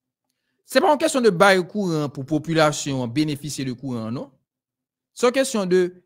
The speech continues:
bail ou pas bail courant, mais qui conséquence ça bien sous yo même. C'est aspect ça moi m'a gardé dans vidéo.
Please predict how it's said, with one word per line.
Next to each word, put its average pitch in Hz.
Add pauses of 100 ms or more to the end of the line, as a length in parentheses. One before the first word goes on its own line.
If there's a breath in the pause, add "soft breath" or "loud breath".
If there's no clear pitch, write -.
bail 220
ou 220
pas 233
bail 196
courant, 185
mais 190
qui 180
conséquence 180
ça 156
bien 160
sous 269
yo 202
même. 196 (1800)
C'est -
aspect 240
ça 190
moi 180
m'a 160
gardé 143
dans 147
vidéo. 117